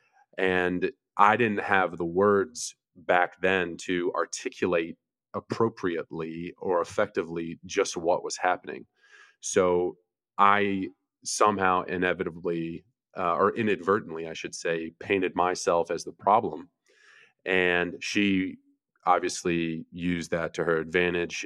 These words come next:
and that totally, uh, demotivated me from a seeking assistance, because for years I had tried, I had reached out and was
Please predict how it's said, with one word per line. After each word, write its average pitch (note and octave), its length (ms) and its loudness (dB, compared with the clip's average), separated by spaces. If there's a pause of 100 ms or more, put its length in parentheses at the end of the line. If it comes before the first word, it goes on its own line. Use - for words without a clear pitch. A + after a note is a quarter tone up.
(160)
and E2+ 420 -2
that F2 380 0 (240)
totally, E2 840 0 (100)
uh, E2 320 -4 (180)
demotivated E2+ 800 -2
me E2 260 -8
from E2 240 -8
a D#2+ 60 -6
seeking D#2+ 640 -8 (840)
assistance, F#2 600 -4
because E2 560 -2
for - 220 -6
years E2 540 0
I D#2+ 120 -2
had D#2 120 -2
tried, E2 380 0
I E2+ 60 -6
had D#2 180 -6
reached F2 300 -6
out E2+ 360 0 (480)
and E2 280 -4
was D#2 440 -6